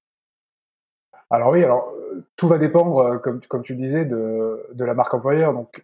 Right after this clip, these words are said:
Marion a, a déjà fait le point sur plusieurs points au travers des plateformes. Donc de toute façon, plus l'annonce va être diffusée, plus l'annonce va être lisible et, et facilement compréhensible des candidats, plus on maximise nos chances d'avoir un, un pipe entrant qui, qui se constitue. Si on prend l'exemple d'une marque employeur,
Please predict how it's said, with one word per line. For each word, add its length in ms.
Marion 420
a, 200
a 100
déjà 200
fait 100
le 80
point 180
sur 320
plusieurs 380
points 160
au 80
travers 220
des 80
plateformes. 460
Donc 280
de 60
toute 160
façon, 400
plus 180
l'annonce 460
va 100
être 140
diffusée, 500
plus 160
l'annonce 320
va 80
être 140
lisible 600
et, 220
et 60
facilement 420
compréhensible 460
des 80
candidats, 580
plus 160
on 100
maximise 420
nos 80
chances 340
d'avoir 460
un, 340
un 140
pipe 240
entrant 440
qui, 280
qui 120
se 80
constitue. 420
Si 140
on 80
prend 140
l'exemple 360
d'une 140
marque 180
employeur, 680